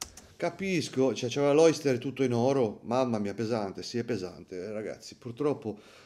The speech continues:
eh, sarebbe anche bello, ma è pesante veramente. Ora io, a proposito dell'oro, ogni volta che vedo il polso, questo qua, acciaio e oro, con la parte centrale solamente in oro, così frastagliata, cioè è uno spettacolo, è veramente uno spettacolo, so-, si vede proprio che è oro vero,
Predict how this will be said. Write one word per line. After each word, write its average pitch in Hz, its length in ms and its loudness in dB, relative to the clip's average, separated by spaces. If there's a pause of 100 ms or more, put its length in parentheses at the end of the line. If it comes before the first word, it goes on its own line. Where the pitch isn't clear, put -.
eh, 143 360 0
sarebbe 160 300 2
anche 156 200 0
bello, 147 280 6
ma 123 120 2
è 120 80 2
pesante 123 640 2
veramente. 113 580 0 (320)
Ora 170 180 4
io, 139 520 2
a - 100 -16
proposito 123 420 -2
dell'oro, 120 540 4 (220)
ogni 170 200 0
volta 139 300 4
che 120 100 -2
vedo 143 160 2
il 135 120 4
polso, 117 420 -2
questo 131 260 -2
qua, 117 220 0
acciaio 117 500 0
e 135 80 4
oro, 104 300 2
con 120 160 -4
la 123 80 0
parte 143 280 -2
centrale 131 460 0
solamente 131 480 -2
in 131 100 0
oro, 113 220 0
così 117 240 -4
frastagliata, 127 1120 -2 (400)
cioè 135 220 4
è 139 40 6
uno 151 140 2
spettacolo, 107 680 -6
è 135 100 0
veramente 151 400 -2
uno 120 100 -2
spettacolo, 104 400 -8
so-, 104 180 -8
si 143 100 -8
vede 143 160 4
proprio 123 220 -2
che 113 160 -4
è - 40 -14
oro 117 680 2
vero, 98 560 -2